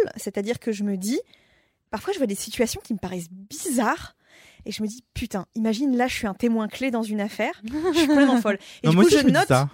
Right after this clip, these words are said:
Speaker 1: dans mes notes,
Speaker 3: Ah
Speaker 1: par
Speaker 3: non,
Speaker 1: exemple,
Speaker 3: pas à
Speaker 1: une
Speaker 3: ce
Speaker 1: plaque
Speaker 3: point.
Speaker 1: d'immutri-, d'immatriculation
Speaker 3: <laughs> Non, pas à
Speaker 1: ou un
Speaker 3: ce point.
Speaker 1: truc, je me dis, genre, putain, il est quelle heure, là ? Ok, je vais regarder ça. Parce que parfois, il y a des situations où je me dis,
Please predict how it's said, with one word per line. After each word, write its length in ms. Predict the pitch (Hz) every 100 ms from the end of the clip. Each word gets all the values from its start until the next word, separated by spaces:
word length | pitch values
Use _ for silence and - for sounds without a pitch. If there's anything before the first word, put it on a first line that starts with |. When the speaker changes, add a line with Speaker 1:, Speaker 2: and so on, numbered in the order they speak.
| 208
Speaker 1:
dans 140 | 240
mes 120 | 226
notes, 360 | 226 349 - - -
Speaker 3:
Ah 40 | -
Speaker 1:
par 80 | 220
Speaker 3:
non, 40 |
Speaker 1:
exemple, 200 | 226 294
Speaker 3:
pas 40 | -
à 40 |
Speaker 1:
une 60 | 247
Speaker 3:
ce 40 |
Speaker 1:
plaque 180 | 277 285
Speaker 3:
point. 20 | 254
Speaker 1:
d'immutri-, 320 | 277 - 254
d'immatriculation 840 | 233 254 254 269 302 294 - 294 294
Speaker 3:
<laughs> 80 | 131
Non, 180 | 143 143
pas 100 | 254
à 40 |
Speaker 1:
ou 60 | 240
un 60 |
Speaker 3:
ce 40 | 233
point. 100 | 240
Speaker 1:
truc, 180 | 339 240
je 80 |
me 80 | 240
dis, 140 | 247 294
genre, 160 | 226
putain, 180 | - -
il 60 | 202
est 60 | 185
quelle 180 | 208
heure, 180 | 220 262
là ? 140 | 254 220
Ok, 80 | 233
je 80 | 214
vais 60 | 208
regarder 240 | 196 196
ça. 100 | - -
Parce 120 | 262
que 100 | -
parfois, 300 | 320 - 480
il 20 |
y 20 | 349
a 100 | 220
des 20 |
situations 340 | - 294 - 381
où 40 |
je 60 | 277
me 100 | 202
dis, 180 | 220